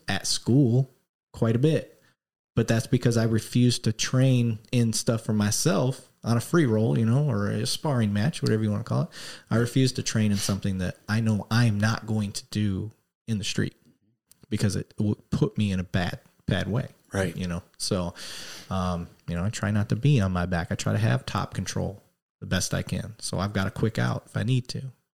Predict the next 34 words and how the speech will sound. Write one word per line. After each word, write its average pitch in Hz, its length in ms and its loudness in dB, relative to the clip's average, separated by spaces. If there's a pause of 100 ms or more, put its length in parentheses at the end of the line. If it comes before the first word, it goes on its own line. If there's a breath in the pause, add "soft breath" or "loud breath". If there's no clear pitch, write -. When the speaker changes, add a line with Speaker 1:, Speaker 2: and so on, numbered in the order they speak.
(140)
Speaker 1:
you 98 120 -2
know, 95 280 -2
and, 95 300 -6 (160)
um, 92 80 -6
Speaker 2:
I 90 220 -4
think 85 100 -8
that's 92 180 0
a 92 40 -2
good 98 140 -2
plan. 120 260 0 (380 loud breath)
Speaker 1:
I 104 120 0
think 110 120 4
it's - 100 0
a 87 40 -4
great 110 220 4
plan. 92 200 -4
Speaker 2:
Yeah. 139 1000 0
Speaker 1:
<laughs> - 40 0
You 143 160 4
know, 139 180 2 (300 loud breath)
Neon 131 360 4
Belly 139 280 4
is 98 120 2
my 107 160 6
Speaker 2:
Yeah. 104 40 6
Speaker 1:
favorite 120 440 2
technique. 131 440 0
Speaker 2:
Transition 98 600 2
to 107 120 -2
a 95 40 0
safer 101 320 2
place. 110 360 -2
Speaker 1:
Yeah, 117 180 2 (220)
and 101 480 -2